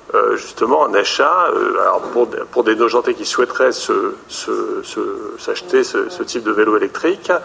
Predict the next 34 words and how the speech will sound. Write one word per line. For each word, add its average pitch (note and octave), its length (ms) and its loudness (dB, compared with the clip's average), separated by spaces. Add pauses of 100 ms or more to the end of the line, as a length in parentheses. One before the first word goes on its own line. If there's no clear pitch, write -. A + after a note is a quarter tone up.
(640)
Euh, A2 320 4 (120)
et, C#3 400 4
euh, G#2+ 680 4 (260)
mais A#2+ 80 6 (100)
est-ce - 220 2
qu'on D3+ 220 4
est D3 120 8
là, C3 220 2
enfin A2 240 0
je, - 120 -8 (140)
je - 60 -12
dis A#2+ 140 -4
ça, C3+ 340 2 (360)
est-ce - 160 0
qu'on C3+ 200 4
est C3+ 80 6
là C3+ 120 4
en B2 140 4
marge D3+ 360 2
de C3+ 100 0
ce - 100 -2
que - 120 0
peut C3+ 200 0
faire C3 280 4
une A#2+ 80 -2
collectivité ? B2 1200 2
Euh, G#2+ 580 4
voilà, F2 280 2 (160)
c'est - 280 -2
une, A2+ 480 2
c'est - 320 -4
une A#2 140 2
réflexion, A#2+ 440 2
proposition. A2 680 -2